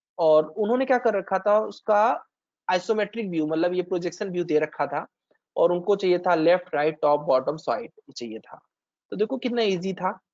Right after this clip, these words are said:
अगर ये हम समझ जाएं तो। देखो ये staircase है, इसका left कैसे दिखेगा, ऐसा दिखेगा, Top कैसे दिखेगा, ऐसा दिखेगा, Front ऐसा, bottom ऐसा, right side ऐसा, rear side ऐसा।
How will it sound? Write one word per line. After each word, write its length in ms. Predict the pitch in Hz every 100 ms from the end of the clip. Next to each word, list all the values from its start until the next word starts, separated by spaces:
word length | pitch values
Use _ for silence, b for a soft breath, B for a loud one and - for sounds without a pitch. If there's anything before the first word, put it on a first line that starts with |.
| _
अगर 220 | 156 175 180
ये 140 | 180
हम 80 | 180
समझ 260 | 180 160
जाएं 220 | 156 156 156
तो। 200 | 175 180
देखो 160 | 180
ये 80 | 180
staircase 520 | 175 165 165 180 175
है, 140 | 196 311 _ _ _ -
इसका 200 | - 185
left 260 | 190 202
कैसे 240 | - 202 226
दिखेगा, 340 | 156 143 135
ऐसा 180 | 135 190
दिखेगा, 480 | 190 190 175 190 214 _ _ -
Top 180 | 160 185 202
कैसे 180 | 202
दिखेगा, 420 | 196 156 139 127 -
ऐसा 240 | 139 - 165
दिखेगा, 460 | 160 165 156 165 175 _ _ _ _ 208
Front 280 | 220 220 -
ऐसा, 480 | 135 131 151 165 185 _ _ _
bottom 440 | 151 156 156 185 180
ऐसा, 440 | 143 131 139 139 156 _ _
right 360 | 165 139 180 185
side 320 | - 143 139 139
ऐसा, 480 | 131 - 131 151 -
rear 280 | 143 147 143
side 320 | 123 123 135
ऐसा। 400 | 113 - 98